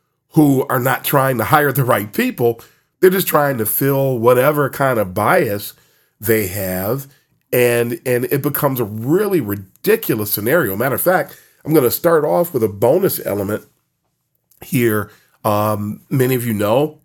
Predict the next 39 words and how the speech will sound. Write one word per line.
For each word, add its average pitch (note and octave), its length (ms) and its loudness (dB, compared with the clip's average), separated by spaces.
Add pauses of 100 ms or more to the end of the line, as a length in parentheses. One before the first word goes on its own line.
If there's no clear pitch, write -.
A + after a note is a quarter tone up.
and, A#2 160 2
and G#2+ 260 -4
by B2+ 140 4
the, A2 480 -4
there'll C#3+ 200 4
be, C#3+ 220 0 (140)
it's D3 120 2
funny, C#3+ 200 2
this B2+ 280 2
is A#3 100 -6
gonna F#3 200 2
be D#3 120 2
recorded D3 460 0
for B2 100 -10
posterity, A2+ 720 -2 (340)
and G2+ 80 -8
people D#3 180 2
are D3+ 60 -2
gonna C3+ 160 -2
be B2 120 -2
able A#2+ 120 2
to G#2+ 60 -4
go A#2+ 140 0
back A2 220 -2
and F#2 120 -8
hear C#3+ 240 0
it. F2+ 120 -6 (800)
As E3+ 280 4
of F3+ 240 4
today, A#2 760 -2 (300)
uh, A2 380 0
I B2+ 140 2
was C3 200 -4
laid C3 240 0
off B2 320 -2
due B2 160 -4
to A#2 80 -4
budget A#2 380 -2
cuts - 420 -8